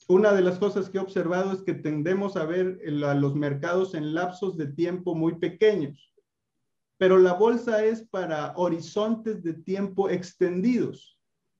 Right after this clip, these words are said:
eh, de tal manera que si alguien invierte en bolsa o un porcentaje de, de su patrimonio en bolsa, no debe estar al pendiente de esto todos los días, sino debe verlo como un proyecto de mediano y largo plazo.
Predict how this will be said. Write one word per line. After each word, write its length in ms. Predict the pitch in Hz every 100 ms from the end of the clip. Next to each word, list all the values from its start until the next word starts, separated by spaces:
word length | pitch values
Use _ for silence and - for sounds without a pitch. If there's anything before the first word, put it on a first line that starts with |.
| _
eh, 200 | 185 - -
de 120 | 165
tal 240 | 202 226
manera 400 | 226 220 214 214
que 120 | 185
si 240 | 165 170 170 190 - _
alguien 560 | 185 208 214 208 202 - _
invierte 500 | 180 165 214 262 254
en 140 | 214 196
bolsa 420 | 208 202 208 -
o 160 | 180 170
un 200 | 262 247
porcentaje 880 | 226 202 190 180 175 190 196 196 175
de, 440 | 160 151 143 139
de 140 | 143
su 200 | 143 143
patrimonio 500 | 143 139 143 165 180
en 60 | 165
bolsa, 400 | 156 160 - -
no 220 | 175 196 240
debe 200 | 233 220
estar 440 | 220 214 214 208 170
al 200 | 160 -
pendiente 580 | 160 160 180 202 196 180
de 80 |
esto 280 | 180 180 180
todos 240 | 180 180 170
los 200 | 165 170
días, 320 | 214 - - _ _ _ _ _ _ _ _ _
sino 280 | - 165 156
debe 240 | 165 190 190
verlo 320 | 196 190 185
como 220 | 160 156
un 160 | 190 196
proyecto 680 | 185 156 180 185 196 185 151
de 120 | 147
mediano 760 | 147 143 139 180 202 214 180 139
y 40 |
largo 420 | 139 147 143 139
plazo. 340 | 147 - -